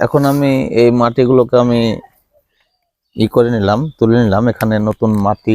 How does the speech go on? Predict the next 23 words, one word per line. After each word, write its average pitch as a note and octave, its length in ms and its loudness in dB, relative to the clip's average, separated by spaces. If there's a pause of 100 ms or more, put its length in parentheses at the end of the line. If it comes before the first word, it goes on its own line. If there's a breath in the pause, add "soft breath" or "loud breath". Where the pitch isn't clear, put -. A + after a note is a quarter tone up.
(160)
আর G#2 160 -2
জৈব G#2 200 0 (120)
সার G2+ 220 -2
আমি G2 160 -4 (360)
দিব। G2 140 -2 (500)
এটা - 220 0
হচ্ছে F3 240 -2 (380)
ছাগলের D3 520 0
লাদি, A#2+ 260 0 (220)
আমি B2+ 200 2 (200)
গুঁড়ো C#3+ 200 2
করে C3 200 2
রেখেছি। A2+ 320 -6 (440)
খুবই D3+ 320 0
প্রোটিন C#3+ 340 -2
সমৃদ্ধ C3 340 -2 (220)
খাবার A2 320 0
গাছের A2 320 -2
জন্য, G2+ 180 -2 (340)
গাছ A2+ 160 0 (100)
খুবই B2+ 180 0 (100)
পছন্দ A#2 280 -4 (120)
করে। G#2 160 -8